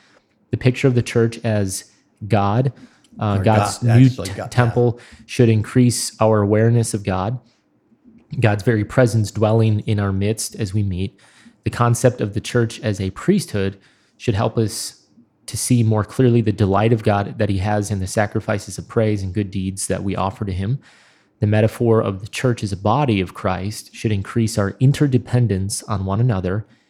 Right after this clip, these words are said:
Speaker 1: and our appreciation of the diversity of gifts within the body."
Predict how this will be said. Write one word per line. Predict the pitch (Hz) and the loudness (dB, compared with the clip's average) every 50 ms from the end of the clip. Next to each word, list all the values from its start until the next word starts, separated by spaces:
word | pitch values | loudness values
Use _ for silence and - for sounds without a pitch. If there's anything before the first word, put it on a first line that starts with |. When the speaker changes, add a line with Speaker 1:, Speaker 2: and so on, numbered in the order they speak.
| _ - - | _ -6 -4
Speaker 1:
and | 101 98 | -2 -2
our | 95 | -2
appreciation | 92 - - 123 120 113 - - 107 101 101 - - 110 101 | -2 -2 0 -2 -2 0 0 -2 -2 -2 -2 -4 -4 -6 -4
of | 92 | -4
the | 95 92 | -4 -6
diversity | - 85 95 98 104 101 - - 107 | -8 -4 -4 -4 -4 -4 -4 -6 -6
of | 98 90 98 | -6 -6 -4
gifts | 101 95 92 - - | -4 -4 -4 -4 -8
within | 110 - - 92 | -10 -8 -8 -8
the | 87 90 | -10 -6
body." | - 104 107 113 104 95 90 90 | -6 -4 -4 -2 -4 -4 -8 -10